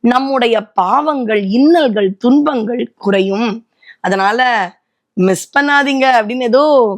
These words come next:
விளம்பரத்துக்கு, நிலையில்லாத பொருளுக்கெல்லாம் நம்ம ஓடுறோம் இல்லையா, அதெல்லாம் தேவைதான் உலகத்துக்கு, இல்லைன்னு சொல்லல,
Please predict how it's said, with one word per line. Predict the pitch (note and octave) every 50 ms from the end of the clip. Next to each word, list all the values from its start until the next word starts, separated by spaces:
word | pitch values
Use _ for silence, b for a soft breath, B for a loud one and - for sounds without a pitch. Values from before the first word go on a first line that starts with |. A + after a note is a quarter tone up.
| B3 - - F#3
விளம்பரத்துக்கு, | G#3+ C4 D#4 D#4+ E4 E4 E4 D#4 C#4 A#3+ - C4 A#3 - D4 C#4
நிலையில்லாத | A#3+ A3 A#3+ C#4 D#4 D#4 D#4 D#4 D4+ D4 C#4 C4
பொருளுக்கெல்லாம் | A#3+ A#3 A#3+ A#3+ B3 B3 A#3 A#3+ - A#3+ B3
நம்ம | B3+ B3 A#3 G#3+ G3+ G#3+ A3
ஓடுறோம் | G#3+ B3 B3
இல்லையா, | A3 G3+ F#3+ F#3 G3+ G3
அதெல்லாம் | F3+ F3 F#3 G3+ B3 D4+ C#4
தேவைதான் | - C#4 C#4 C#4+ D4 D4 B3+ C#4+ C#4 C4
உலகத்துக்கு, | A#3 G#3+ A3 G#3+ A#3+ A3+ - G#3+ G#3+ -
இல்லைன்னு | F#3+ G3+ F#3+ G3 G3+ A3 A3+ A#3+ A#3
சொல்லல, | A3+ G3+ F#3+ G3 G3